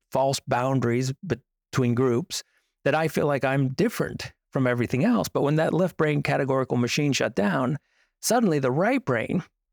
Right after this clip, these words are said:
which is, has a much more vast attention span, it, and that's really important because what that means is it can take in the whole picture.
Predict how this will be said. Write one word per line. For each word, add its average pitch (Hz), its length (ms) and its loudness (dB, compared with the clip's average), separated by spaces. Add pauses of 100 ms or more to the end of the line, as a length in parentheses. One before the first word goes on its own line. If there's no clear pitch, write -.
(120)
which 143 160 -2
is, 143 160 0 (220)
has 156 180 0
a 127 280 0
much 160 280 0
more 165 200 2
vast 139 500 -2
attention 156 400 -2
span, 120 300 0
it, 160 120 -4 (480)
and 175 160 2
that's 254 160 0
really 247 240 2
important 202 400 0
because 147 220 0
what 185 160 0
that 214 160 2
means 190 260 4
is 151 140 -2
it 156 120 -2
can 156 120 -4
take 202 260 0
in 175 360 2
the 151 80 0
whole 175 220 -2
picture. - 520 -4